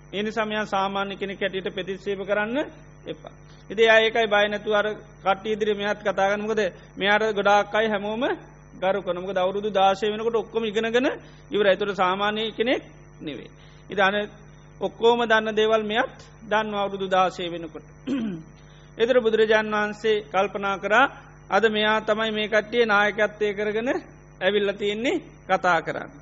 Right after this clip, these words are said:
ඉතින් ඒ නිසා <clears throat> මේ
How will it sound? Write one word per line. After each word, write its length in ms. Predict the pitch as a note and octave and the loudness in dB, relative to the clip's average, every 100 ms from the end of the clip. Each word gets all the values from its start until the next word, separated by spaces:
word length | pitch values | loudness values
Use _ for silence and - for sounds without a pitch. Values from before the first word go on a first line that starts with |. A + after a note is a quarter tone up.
| - - - - | -20 -20 -20 -20
ඉතින් 240 | - - A3 | -12 0 2
ඒ 60 | |
නිසා 320 | A3 G3+ A#3 C4+ - - | 2 2 4 4 0 -6
<clears throat> 520 | A3 G#3 F#3+ C#3+ - - - - - - - - - - - - - - - - - - - - - - G#3+ G#3+ G#3+ - G#3+ - - - - - G#3+ G#3+ - - - - - - - - - - - | -4 -2 -4 -6 -12 -20 -20 -20 -20 -20 -20 -20 -20 -20 -20 -20 -20 -20 -20 -20 -20 -20 -20 -20 -20 -20 -20 -20 -20 -20 -20 -20 -20 -20 -20 -20 -20 -20 -20 -20 -20 -20 -20 -20 -20 -20 -20 -20 -16
මේ 440 | F3 F3 F3+ E3+ | -8 -4 -4 -4